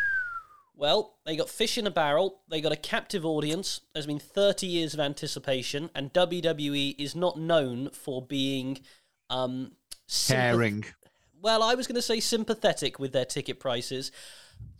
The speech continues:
Speaker 1: Sixty quid a pop, at least.
Speaker 2: Yeah,
Speaker 1: At
Speaker 2: I think we
Speaker 1: least.
Speaker 2: might be remortgaging our houses.
Speaker 1: Yeah, I think. But it, it's, do you know what I was thinking? We were talking not only a couple of months back about going into WrestleMania, and you said, and I agreed,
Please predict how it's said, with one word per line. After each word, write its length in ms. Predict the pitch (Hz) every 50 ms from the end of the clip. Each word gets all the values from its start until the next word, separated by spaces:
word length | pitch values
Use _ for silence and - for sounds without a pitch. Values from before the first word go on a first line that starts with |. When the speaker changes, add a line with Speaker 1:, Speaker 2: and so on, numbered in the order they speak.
| _ _ _ _ _ _ _
Speaker 1:
Sixty 380 | - - - 185 170 - - 190
quid 160 | 180 - 190
a 60 | 185
pop, 300 | 185 - 202 208 - - - _ _ _ _ _ _ _ -
at 140 | 160 -
least. 140 | 170 - -
Speaker 2:
Yeah, 320 | 92 92 92 98 101 - - _ _ _ -
Speaker 1:
At 120 | 160 - -
Speaker 2:
I 80 | - 135
think 120 | 135 139
we 40 | 127
Speaker 1:
least. 40 | 123
Speaker 2:
might 120 | 123 120 113
be 80 | 123
remortgaging 680 | 113 117 123 120 120 117 117 113 113 120 110 123 120 120
our 80 | 120 123
houses. 540 | 135 139 139 139 139 117 117 104 98 - - _
Speaker 1:
Yeah, 280 | 135 135 135 135 131 127 - - _ _
I 120 | - 156 151
think. 160 | - 190 - - - - - -
But 260 | 294 302 - - -
it, 200 | - 208 208 - -
it's, 160 | 220 220 -
do 80 | - - - _ -
you 100 | - 262
know 100 | 339 359
what 120 | 339 -
I 60 | 254
was 160 | 214 165 -
thinking? 360 | - 151 123 113 - 107 107 - _ _ _ _ _ _ _ _ _ _ _ _ -
We 340 | 170 160 170 240 277 294 294
were 120 | 285 285
talking 600 | 277 - - 226 180 135 - - 123 107 104 127 - -
not 400 | 143 151 165 185 196 185 - _ _ -
only 300 | 202 214 220 220 208 196
a 40 |
couple 320 | 185 - - 202 185 - 190
of 60 | 175
months 260 | 165 151 127 120 -
back 360 | - - 104 107 - - - _ _ _ _ -
about 340 | 143 135 156 147 - - -
going 300 | 185 190 196 208 202 202
into 180 | 196 - - 170
WrestleMania, 640 | 170 165 - - 175 156 156 135 120 113 117 110 107 -
and 160 | 135 135 135
you 160 | 139 180 240
said, 300 | 262 - - 170 127 120
and 160 | - - 131 -
I 180 | - 143 151 147
agreed, 520 | 143 135 131 - 131 113 104 104 104 -